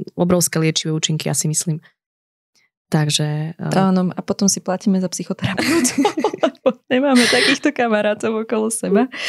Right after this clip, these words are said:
Speaker 2: Ale keď aj hovoríš o tom vyhorení, a vrátim sa aj k tej vášni, že podľa mňa tam by sa to dalo rozdeliť na, na dve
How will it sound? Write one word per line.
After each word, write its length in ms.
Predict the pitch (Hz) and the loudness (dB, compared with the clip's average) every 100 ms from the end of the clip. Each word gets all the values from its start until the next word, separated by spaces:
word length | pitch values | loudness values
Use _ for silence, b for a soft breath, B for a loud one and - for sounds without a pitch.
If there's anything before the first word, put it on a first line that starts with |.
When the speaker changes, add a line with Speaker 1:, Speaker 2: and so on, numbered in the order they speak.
| B 285 | B 0
Speaker 2:
Ale 220 | 196 247 | 0 2
keď 160 | 311 | 2
aj 40 | 233 | 4
hovoríš 200 | 233 247 226 | 4 2 2
o 40 | 240 | 2
tom 60 | |
vyhorení, 400 | 196 214 220 214 | 2 2 2 2
a 160 | 170 180 _ _ - | 0 -4 _ _ -4
vrátim 320 | 190 196 262 | 0 2 2
sa 80 | 254 | 2
aj 80 | 226 | -2
k 80 | - 220 | -2 -2
tej 40 | |
vášni, 560 | 175 170 165 240 277 254 | -2 -4 -2 0 2 2
že 80 | 202 | 0
podľa 240 | 190 208 | -2 0
mňa 260 | 202 202 196 196 B B _ _ - | 0 0 0 -2 B B _ _ -2
tam 100 | 202 | 2
by 60 | 226 | 4
sa 80 | 262 | 2
to 80 | 254 | 0
dalo 300 | 214 196 202 | 2 2 2
rozdeliť 600 | 180 185 202 202 190 180 185 | 0 0 2 2 2 2 0
na, 200 | 180 175 170 170 165 165 - | 2 0 -2 -4 -4 -4 -4
na 160 | 175 165 | -2 0
dve 380 | 165 185 202 202 | 2 2 2 0